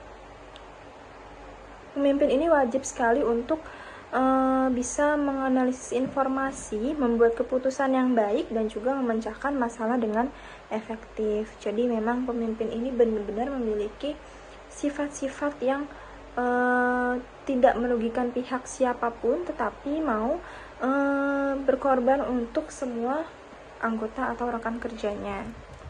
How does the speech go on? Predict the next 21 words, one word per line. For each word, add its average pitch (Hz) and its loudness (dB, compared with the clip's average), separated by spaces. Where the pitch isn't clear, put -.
Lalu 240 6
yang 247 2
terakhir 240 4
adalah 240 2
kemampuan 262 4
berkomunikasi 240 0
atau 247 -4
communication 247 0
skill, 339 2
yang 247 2
dimana 262 4
memang 269 0
seorang 277 4
pemimpin 277 2
ini 294 2
wajib 262 4
sekali 262 0
memiliki 262 2
komunikasi 269 2
yang 277 2
baik 240 2